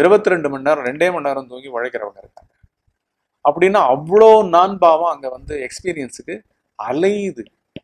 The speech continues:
கதை நிறைய பெருசா வச்சுக்கிட்டு இருக்கு. அவங்களுக்கு இருபத்திரெண்டு மணி நேரம் வேண்டியதா இருக்கு அதை அனுபவிக்கிறதுக்கு. இங்க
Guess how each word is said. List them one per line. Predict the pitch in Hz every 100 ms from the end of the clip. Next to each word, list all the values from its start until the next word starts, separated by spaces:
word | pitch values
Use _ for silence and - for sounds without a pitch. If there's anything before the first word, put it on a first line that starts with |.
| _ _ _ _ _ _ _ _ - - -
கதை | 127 160 175
நிறைய | 117 151 202 208
பெருசா | 160 202 180
வச்சுக்கிட்டு | 165 143 -
இருக்கு. | 113 - _ _ _ _ _ _ _ -
அவங்களுக்கு | 127 165 160 180 151
இருபத்திரெண்டு | 180 208 196 160
மணி | 139 170
நேரம் | 202
வேண்டியதா | 156 151 127
இருக்கு | 110 _ _ _ 127
அதை | 117
அனுபவிக்கிறதுக்கு. | 120 147 139 113 - _ _ _ _ _ _ _ _ _ _ _ _ _ _ _ _ -
இங்க | 170